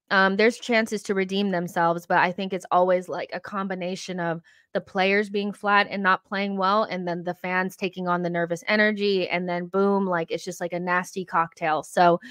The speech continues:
yeah, everything about today's performance was, like, incredibly flat, but we just kind of have to get the points right now. Like, we rotated, and we're just not really,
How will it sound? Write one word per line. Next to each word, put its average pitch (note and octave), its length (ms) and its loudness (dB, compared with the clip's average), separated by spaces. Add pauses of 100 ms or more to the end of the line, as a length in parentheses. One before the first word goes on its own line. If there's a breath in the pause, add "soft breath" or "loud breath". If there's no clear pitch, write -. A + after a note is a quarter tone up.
(260 loud breath)
yeah, F3+ 320 10
everything A#3 340 8
about F#3+ 280 10
today's F3+ 260 4
performance F3 500 0
was, E3+ 120 -2
like, F3 140 0
incredibly F3 500 2
flat, F3 460 4 (380 soft breath)
but G#3 260 10 (320)
we G#3+ 160 0
just A3+ 280 6
kind C4 180 6
of B3 80 2
have G#3+ 180 4
to G#3 80 -2
get F#3+ 120 -2
the F3+ 80 -2
points F#3 360 -2
right G3+ 180 2
now. G3+ 200 4
Like, F3+ 200 0
we F#3+ 100 4
rotated, G3+ 600 2
and F#3 140 0
we're F3+ 80 0
just A3 240 -6
not F3+ 280 2
really, F3+ 420 0